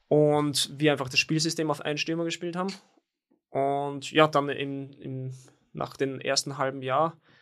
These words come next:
war es ja so, dass wir das Spielsystem geändert hätten und dann habe ich mich aber verletzt gegen Fenerbahce und dadurch haben wir das Spielsystem wieder aufs alte umgeändert und dann ist halt nicht mehr geändert worden. Und da kann man halt auch nicht sagen, „Hey, Danny hat getroffen, warum soll ich dann spielen?“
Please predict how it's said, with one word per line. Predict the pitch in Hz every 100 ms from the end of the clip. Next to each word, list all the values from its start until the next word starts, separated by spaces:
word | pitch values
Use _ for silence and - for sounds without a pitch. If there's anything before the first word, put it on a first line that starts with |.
| _ _ -
war | 131
es | 127
ja |
so, | 139 151 143
dass | 143 -
wir | 143 135 131
das | 127
Spielsystem | - 156 135 131 139
geändert | 131 147 156 156
hätten | 165 - 165 151
und | - - 139 135 135 135 131
dann | 135
habe | 135
ich | 131
mich | 131
aber | 127
verletzt | 135 139 -
gegen | 147
Fenerbahce | 143 139 139 - 139
und | 131 -
dadurch | 131 127 131 127 - -
haben | - 131
wir | 131
das |
Spielsystem | - 139 131 127 135
wieder | 131 131 131 131
aufs | -
alte | - 147 156
umgeändert | 151 147 143 143 135
und | 135 131
dann | 135 127 - _ _ - -
ist | - 151
halt | 135 135
nicht | 139
mehr | 127
geändert | 131 143 131
worden. | 131 135
Und | 131 127 - - - - -
da | 127
kann | 139
man | 135
halt | 135 135
auch | 131
nicht | 147 143 -
sagen, | 143 139 139
„Hey, | 143 139 139 139 - - - 135
Danny | 139
hat | 139
getroffen, | 139 131 139 - 127
warum | 131 131 131
soll | 127 127
ich | 127 -
dann | 127
spielen?“ | - 123